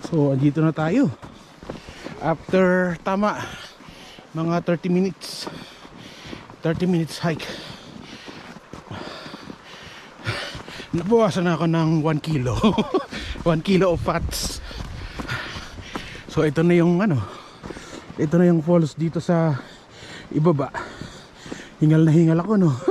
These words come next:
<laughs> Okay yun, tama yun. So, pila yung pagpasok. Pa isa-isa lang.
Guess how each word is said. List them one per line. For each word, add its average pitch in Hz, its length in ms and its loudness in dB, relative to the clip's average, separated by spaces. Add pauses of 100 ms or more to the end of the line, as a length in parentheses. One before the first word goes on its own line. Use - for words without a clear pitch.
(400)
<laughs> - 560 -8
Okay 180 220 6
yun, 190 260 6
tama 165 320 2
yun. 139 240 -2 (3500)
So, 139 240 4
pila 156 240 6
yung 151 120 2
pagpasok. 135 560 -2 (380)
Pa 127 160 -2
isa-isa 127 400 0
lang. 139 160 0